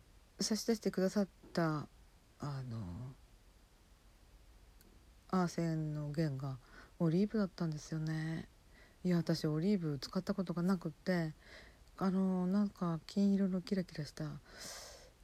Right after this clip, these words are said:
えー、弦がなんかちょっと眩しかったです。えー、うん。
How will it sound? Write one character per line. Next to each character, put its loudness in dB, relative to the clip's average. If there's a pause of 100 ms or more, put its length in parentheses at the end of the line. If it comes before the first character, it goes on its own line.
え -8 (800)
ー、 -12
弦 -2
が -8 (160)
な 0
ん -2
か -8
ち -8
ょ -14
っ -20
と -4
眩 -4
し -6
か -14
っ -20
た -18
で -20
す。 -20 (960)
え -6
ー、 -8
う -6
ん。 -8